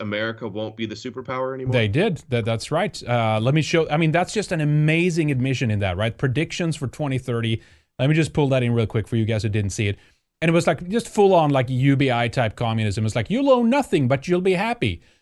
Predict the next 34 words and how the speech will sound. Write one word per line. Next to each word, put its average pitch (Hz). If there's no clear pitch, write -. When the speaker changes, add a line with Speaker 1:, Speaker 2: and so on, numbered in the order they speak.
Speaker 2:
Uh, 107
Western, 185
uh, 143
values 151
will 143
be 139
tested 170
to 170
the 143
limits," 139
or 107
something 101
like 92
that 98
was 95
the 104
wording 95
they 90
used, 90
right? 120
Speaker 1:
Th-, 131
that's 139
the 170
stuff 160
that 113
Dugan 139
always 95
talked 95
about, 85
that 92
the, 104
Speaker 2:
Yeah. 104
Speaker 1:
that, 98
uh, 90